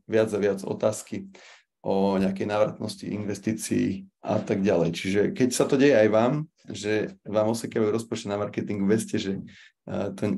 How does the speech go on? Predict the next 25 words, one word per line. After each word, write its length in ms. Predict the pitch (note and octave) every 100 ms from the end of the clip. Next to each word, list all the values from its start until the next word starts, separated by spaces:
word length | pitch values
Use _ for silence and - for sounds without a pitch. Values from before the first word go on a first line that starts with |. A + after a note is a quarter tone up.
| G2
nie 160 | A2 A2
ste 240 | - G#2
jediní 240 | F#2+ G2
na 160 | G2+ G#2
svete, 320 | - G2 -
ale 240 | F#2+ G#2 G#2
je 20 |
to 40 | -
možno 240 | G2 G2 F#2+
tak 160 | G2
vo 160 | G2 G2+
väčšine 320 | F#2+ F#2+ F#2+
prípadov. 480 | A2 - G2 - - - - - - _ _ _
A 480 | G#2+ G#2+ G#2+ A2 - - -
väčšina 320 | C3 - C#3+
marketerov, 800 | C3 C3 C3 B2 A#2+ A2+ A2 A2 - _ _
to 40 | G#2+
bol 80 | G#2
zase 160 | A2+ A2+
iný 240 | A2+ B2+
prieskum, 400 | B2 B2+ B2+ A2+
kde 80 | A2+
sa 80 | A2+
pýtali 320 | - G2+ G#2
šesťsto 320 | - C3+ -